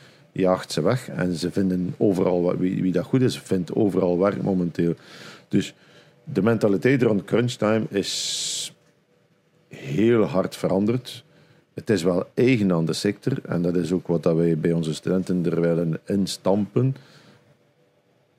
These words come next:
Als het moet, moet je wel nog altijd kunnen crunchen. Want dat is nog altijd hetgeen die het verschil maakt tussen deliveren of niet deliveren. Dus op een bepaald moment,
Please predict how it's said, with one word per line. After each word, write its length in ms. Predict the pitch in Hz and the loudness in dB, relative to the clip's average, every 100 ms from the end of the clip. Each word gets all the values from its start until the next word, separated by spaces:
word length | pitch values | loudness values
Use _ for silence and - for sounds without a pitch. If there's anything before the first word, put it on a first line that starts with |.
| _ | _
Als 180 | 117 107 | 2 4
het 120 | 98 | 4
moet, 260 | 127 175 123 | 4 4 4
moet 120 | 135 | 4
je 60 | 113 | 6
wel 140 | 110 | 6
nog 120 | 98 | 6
altijd 260 | 107 92 - | 4 2 0
kunnen 240 | 110 98 | 0 0
crunchen. 460 | - 113 95 - - - _ _ _ | 2 0 0 -6 -12 -16 _ _ _
Want 160 | - 90 | -4 2
dat 100 | 98 | 2
is 60 | 98 | 2
nog 140 | 92 | 2
altijd 400 | 98 110 107 82 | 4 4 2 0
hetgeen 320 | 78 - 107 | -4 -2 0
die 100 | 98 | 2
het 80 | 95 | -2
verschil 360 | - - 110 113 | -6 -2 0 2
maakt 280 | 107 98 - | 2 0 0
tussen 500 | 104 - 110 98 87 | -2 -2 -2 0 0
deliveren 480 | 92 107 101 101 | 2 2 2 2
of 120 | 98 80 | 2 0
niet 160 | 101 | 0
deliveren. 480 | 101 95 87 87 92 | 2 2 2 0 0
Dus 180 | 87 82 | 0 0
op 60 | |
een 60 | 87 | -2
bepaald 320 | 85 113 123 | 0 2 2
moment, 280 | 107 113 | 2 0